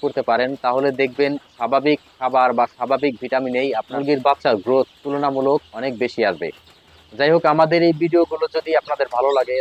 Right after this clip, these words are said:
দয়া করে আমাদের চ্যানেল সাবস্ক্রাইব করবেন। এছাড়া আমাদের কাছ থেকে আপনারা চাইলে হান্ড্রেড পার্সেন্ট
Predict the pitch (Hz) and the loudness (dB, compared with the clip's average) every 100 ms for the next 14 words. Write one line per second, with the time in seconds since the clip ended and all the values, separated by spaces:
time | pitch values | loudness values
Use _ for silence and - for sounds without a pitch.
0 | 131 127 - 127 117 120 123 - 127 127 | 0 -2 0 -2 -2 -2 -6 -8 -10 -8
1 | - 120 - 113 - 120 113 127 - _ | -6 -6 -8 -16 -12 -8 -4 -6 -8 _
2 | _ - 120 139 135 135 131 131 131 135 | _ -16 -2 2 4 4 4 0 0 2
3 | 147 139 139 - 139 135 123 135 127 139 | 2 0 -2 -4 -2 -2 -2 -2 -2 0
4 | 131 123 120 135 143 139 - 139 | 0 0 -2 -4 -4 -6 -6 -6